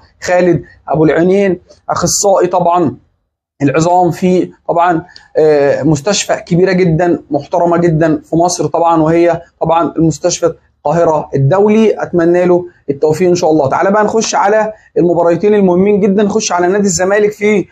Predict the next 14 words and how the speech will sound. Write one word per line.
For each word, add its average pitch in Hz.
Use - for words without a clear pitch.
آه، 147
عجالة. 185
النهاردة 185
نادي 185
الزمالك 175
بصراحة 160
قدم 165
مباراة 160
هايلة 170
جدًا. 175
النهاردة 170
نادي 170
الزمالك 175
أثبت 175